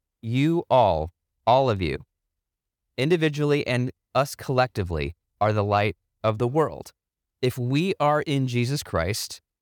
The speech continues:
who is the light of the world, then we inherit this identity with Him. It's not something that we have to pretend to have.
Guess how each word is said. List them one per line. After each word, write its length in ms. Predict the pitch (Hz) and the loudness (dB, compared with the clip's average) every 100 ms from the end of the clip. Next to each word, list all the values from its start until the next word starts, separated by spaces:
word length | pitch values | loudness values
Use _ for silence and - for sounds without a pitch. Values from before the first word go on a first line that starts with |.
| _ _ | _ _
who 180 | 147 147 | -2 2
is 440 | 143 113 101 - - | 2 0 -4 -10 -12
the 180 | 107 113 | -2 0
light 240 | 101 95 87 | 4 2 2
of 80 | |
the 80 | 85 | -2
world, 400 | 87 87 110 160 _ _ _ _ _ _ _ _ _ _ _ _ - | -2 0 2 0 _ _ _ _ _ _ _ _ _ _ _ _ -6
then 180 | 147 143 | -2 0
we 160 | 165 | 2
inherit 520 | 156 139 143 165 120 - | 0 -2 -2 0 0 -2
this 180 | 117 - | -4 -2
identity 640 | 101 101 107 95 67 50 _ _ _ - | -2 0 0 -2 -6 -8 _ _ _ -6
with 200 | 107 - | -4 -2
Him. 240 | 101 87 - _ _ _ _ _ - | -4 -4 -10 _ _ _ _ _ -4
It's 220 | 151 - | -4 0
not 180 | 185 147 | 0 0
something 340 | 175 151 143 | -2 -2 0
that 160 | 127 104 | 0 0
we 100 | 113 | 0
have 200 | 113 104 | 0 -2
to 100 | - | -12
pretend 560 | - 87 - 120 170 | -10 -10 -6 -2 -2
to 80 | 107 | -2
have. 400 | 82 80 107 147 | -2 -2 -2 -4